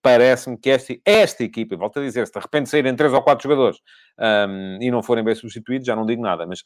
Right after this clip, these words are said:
esta equipa de Santa Clara, ah, não me parece que possa acontecer isso que está, que está, que está a dizer. Bom, estava a dizer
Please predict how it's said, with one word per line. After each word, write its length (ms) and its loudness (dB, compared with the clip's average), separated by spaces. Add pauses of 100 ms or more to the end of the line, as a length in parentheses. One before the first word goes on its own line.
esta 300 2
equipa 260 -6
de 80 -10
Santa 240 -6
Clara, 320 0 (340)
ah, 220 0
não 140 2
me 80 -2
parece 320 0
que 80 -20
possa 260 -2
acontecer 400 -6
isso 220 -10
que 60 -20
está, 360 -6
que 60 -20
está, 260 -8
que 80 -20
está 140 -2
a 60 0
dizer. 260 -8 (340)
Bom, 140 4
estava 260 6
a 40 8
dizer 380 4